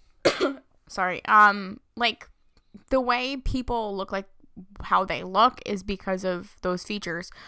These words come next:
Um, so I,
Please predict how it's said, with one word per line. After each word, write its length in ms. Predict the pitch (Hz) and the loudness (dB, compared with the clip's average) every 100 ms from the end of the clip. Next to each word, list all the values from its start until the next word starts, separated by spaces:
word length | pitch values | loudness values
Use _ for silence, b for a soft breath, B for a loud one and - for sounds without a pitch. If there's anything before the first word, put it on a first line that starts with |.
| B B | B B
Um, 560 | - 190 185 180 180 185 - _ _ _ _ _ _ _ _ _ _ 196 | 8 8 8 2 -6 -12 -16 _ _ _ _ _ _ _ _ _ _ -12
so 460 | - 220 208 196 - | -6 0 2 2 -2
I, 380 | 208 208 202 | -2 -4 -6